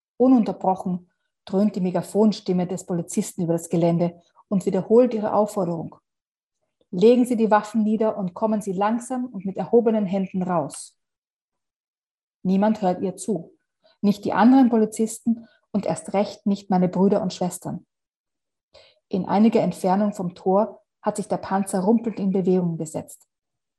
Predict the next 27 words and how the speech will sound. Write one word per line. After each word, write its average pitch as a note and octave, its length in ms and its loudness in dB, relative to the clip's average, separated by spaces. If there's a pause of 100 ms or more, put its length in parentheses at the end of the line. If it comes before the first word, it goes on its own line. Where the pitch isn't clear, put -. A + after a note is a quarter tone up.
Er F3+ 200 0
wühlt A#3+ 220 2
den F#3 220 0
Wüstenboden F#3 600 0
auf F#3+ 300 0 (340)
und G3+ 120 0
überrollt G3 500 2
den F#3 220 -2
dünnen G#3 300 -2
Drahtzaun. F3 800 -10 (1000)
Von F3 140 -2
irgendwo G#3+ 640 4 (400)
höre G3+ 240 2
ich G#3+ 160 0
über G3+ 180 0
den F#3 180 0
Motorenlärm G3 760 -2
und G3 100 -8
dem E3 180 -10
endlosen F#3 460 -4
Knattern G3 360 -4
der F3+ 100 -6
Schüsse G#3+ 300 -8
Schmerzensschreie F#3 840 -2
und F#3+ 140 -8
verzweifelte A3+ 720 0
Hilferufe. G3+ 760 -4